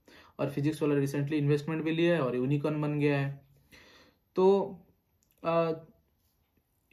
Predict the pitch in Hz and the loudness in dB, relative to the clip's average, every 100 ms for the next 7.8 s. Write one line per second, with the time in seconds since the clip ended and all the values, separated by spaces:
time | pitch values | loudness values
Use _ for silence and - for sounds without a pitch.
0 | _ 170 170 247 254 247 247 247 - 208 | _ -4 -4 -4 0 2 2 0 2 2
1 | 240 247 - - 160 - 135 170 208 208 | 2 -2 -8 -10 -8 -2 0 2 0 0
2 | 185 190 175 - 143 151 170 180 180 175 | 0 0 -4 -8 -4 -2 -2 -2 -4 -2
3 | 139 139 160 135 - 214 - - - - | -2 0 0 -2 -4 -6 -12 -20 -20 -20
4 | _ 156 190 233 233 - _ _ - 185 | _ -6 -2 -2 -4 -12 _ _ -6 -6
5 | - - 180 226 269 226 156 139 117 104 | -2 2 4 4 4 2 0 -2 -2 -6
6 | 104 - 151 - 175 160 160 147 139 139 | -12 -12 -8 -2 0 2 0 0 -2 -2
7 | 156 156 160 156 139 156 160 - | -4 -4 -2 -2 0 2 0 -2